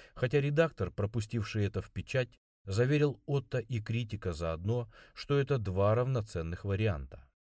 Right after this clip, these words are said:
После чего разглагольствования о безграмотности поутихли, а о стиле нет. Потом оказалось, конечно, что критик сам был писателем, правда, так и не написавшим ни одной годной к изданию книги.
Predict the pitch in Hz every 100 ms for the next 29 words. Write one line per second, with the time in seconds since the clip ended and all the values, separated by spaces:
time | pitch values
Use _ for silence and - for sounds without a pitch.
0 | _ 131 117 107 101 107 101 92 85 104
1 | 104 95 110 110 107 107 95 90 90 87
2 | 85 95 92 101 95 87 - 80 - -
3 | 107 113 - - 67 67 _ _ _ -
4 | 104 107 107 101 - 90 85 107 117 69
5 | - _ _ _ - 113 143 143 131 131
6 | 143 131 - 123 123 104 113 101 _ -
7 | 127 117 135 127 - - 147 107 85 85
8 | 71 98 104 - 67 65 65 _ _ _
9 | 113 107 107 104 117 107 104 101 101 110
10 | 107 123 - 92 92 95 90 113 113 85
11 | 110 92 92 85 101 85 92 90 92 95
12 | 117 73 65